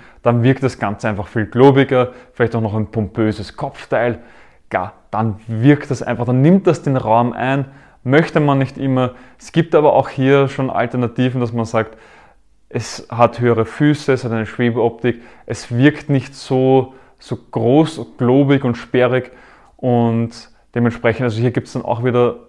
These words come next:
worauf man achten sollte, aber im Großen und Ganzen sind Boxspringbetten natürlich durch die Höhe, durch die höhere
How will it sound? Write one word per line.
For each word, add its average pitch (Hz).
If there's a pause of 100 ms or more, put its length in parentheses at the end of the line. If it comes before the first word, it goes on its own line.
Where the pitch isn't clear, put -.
(320)
worauf 117
man 117
achten -
sollte, 117 (480)
aber 117
im 123
Großen 117
und 110
Ganzen 107
sind 117
Boxspringbetten 117
natürlich 120 (260)
durch -
die 110
Höhe, 127
durch 139
die 120
höhere 113